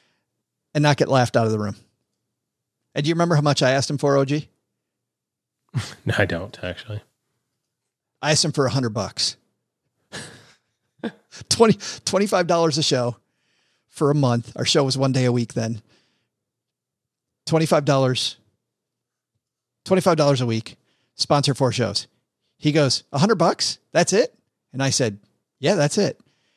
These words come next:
Speaker 1: And he's like, "Yeah, deal.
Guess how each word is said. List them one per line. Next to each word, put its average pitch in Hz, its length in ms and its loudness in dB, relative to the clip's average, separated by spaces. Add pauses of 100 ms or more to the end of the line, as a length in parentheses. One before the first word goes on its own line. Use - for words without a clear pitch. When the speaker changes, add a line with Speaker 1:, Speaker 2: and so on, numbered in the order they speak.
(240)
Speaker 1:
And 135 80 -4
he's 139 160 0
like, 127 340 -2 (240)
"Yeah, 170 380 2 (400)
deal. 170 400 0